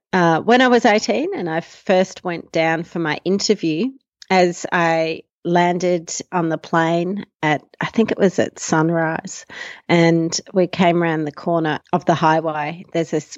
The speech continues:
beautiful sweeping corner, and you, you're sort of just on a highway. It's nothing special. And then you come around this corner,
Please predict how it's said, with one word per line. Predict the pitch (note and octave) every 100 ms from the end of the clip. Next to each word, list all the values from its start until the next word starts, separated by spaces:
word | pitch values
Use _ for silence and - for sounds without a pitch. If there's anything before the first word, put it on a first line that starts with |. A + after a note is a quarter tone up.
| -
beautiful | G3 G3 - E3+
sweeping | - E3 D#3+ D#3+ D#3
corner, | - E3+ E3 D#3 D#3+ - -
and | F#3
you, | E3+ E3+ -
you're | F#3+
sort | G3+ A3
of | G#3+
just | F3+ E3+ - _ -
on | E3
a | D#3
highway. | D#3 D#3 E3 E3 D#3+ D#3+
It's | - - - -
nothing | F3+ E3 E3 D#3
special. | - D#3 D#3 E3 E3 D#3 -
And | E3+
then | E3 E3
you |
come | C#3+ F3+ E3+
around | D3+ D3
this | D#3 -
corner, | - D#3 D#3+ D3+ C#3